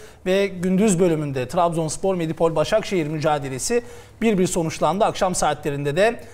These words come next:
Türk Telekom Stadyumunda Galatasaray Beşiktaş'ı konuk etti ve karşılaşmadan gol sesi çıkmadı. Biz de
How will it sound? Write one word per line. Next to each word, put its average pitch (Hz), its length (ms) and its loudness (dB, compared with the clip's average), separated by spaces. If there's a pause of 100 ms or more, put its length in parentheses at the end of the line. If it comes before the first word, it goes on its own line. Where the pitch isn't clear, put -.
(140)
Türk 185 160 -2
Telekom 185 380 2
Stadyumunda 180 580 0
Galatasaray 170 720 2 (360)
Beşiktaş'ı 165 540 -2
konuk 165 280 -2
etti 196 420 0
ve 160 200 2
karşılaşmadan 165 840 0 (340)
gol 208 180 4
sesi 220 600 2
çıkmadı. 175 540 0 (300)
Biz 175 220 -2
de 208 240 2